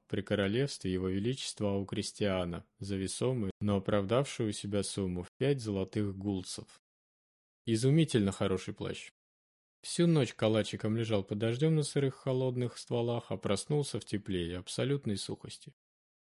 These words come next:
Наемники — древнейшая профессия. Люди рождаются, умирают, и кому-то нужно помогать умирать. Тут-то и приходят они, люди-волки. Все просто, никаких иллюзий, я или они.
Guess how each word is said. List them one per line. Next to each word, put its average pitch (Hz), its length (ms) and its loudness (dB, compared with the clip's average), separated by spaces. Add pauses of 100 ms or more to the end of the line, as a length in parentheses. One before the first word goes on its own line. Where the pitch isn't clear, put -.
(260)
Наемники — 123 800 4 (160)
древнейшая 139 640 4
профессия. 104 880 -2
Люди 135 300 2
рождаются, 120 720 2
умирают, 95 720 0 (140)
и 101 120 -4
кому-то 117 460 0
нужно 123 320 0
помогать 101 520 -2
умирать. 92 480 -6 (160)
Тут-то 160 300 2
и 147 60 4
приходят 127 580 2
они, 92 300 -2 (100)
люди-волки. 98 800 -2 (680)
Все - 200 2
просто, 101 500 2
никаких 131 560 2
иллюзий, 95 600 0
я 135 340 4
или 101 120 2
они. 90 400 -4